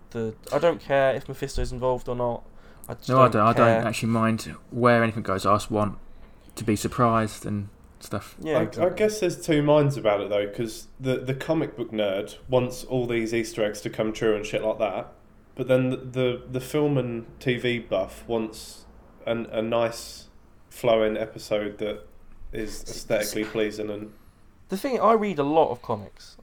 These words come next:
Speaker 1: I'm a massive, massive Marvel fan, but, like, I, I will never judge an episode based off of Easter eggs or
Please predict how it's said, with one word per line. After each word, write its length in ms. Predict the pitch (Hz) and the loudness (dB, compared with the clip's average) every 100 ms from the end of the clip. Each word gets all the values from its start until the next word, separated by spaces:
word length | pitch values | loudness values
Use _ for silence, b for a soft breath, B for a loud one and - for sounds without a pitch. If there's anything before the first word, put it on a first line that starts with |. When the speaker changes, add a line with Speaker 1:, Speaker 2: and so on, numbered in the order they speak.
| - | 0
Speaker 1:
I'm 140 | 131 | 2
a 80 | 139 | 2
massive, 420 | 156 160 - 131 | 4 2 2 -8
massive 380 | 135 131 - 120 | -6 -6 -6 -4
Marvel 320 | 117 113 117 | -2 -2 -4
fan, 380 | - 117 107 104 | -8 -8 -8 -10
but, 100 | - | -2
like, 260 | 123 117 - | 0 0 0
I, 240 | 139 147 143 b b b - | 0 2 -2 b b b 4
I 100 | 147 | 6
will 120 | 156 | 6
never 260 | 156 151 135 | 4 2 0
judge 300 | 120 127 123 | 0 0 0
an 60 | 123 | -6
episode 400 | 113 - 113 - | -8 -6 -8 -2
based 360 | 120 117 - | -2 -2 -6
off 200 | 113 113 | -10 -8
of 240 | 113 107 - b b b b b - | -8 -8 -14 b b b b b -10
Easter 400 | 127 - 117 113 | -8 -6 0 2
eggs 400 | 110 110 - - | 2 0 -10 -10
or 520 | 110 113 110 110 - | -4 -2 0 -2 -6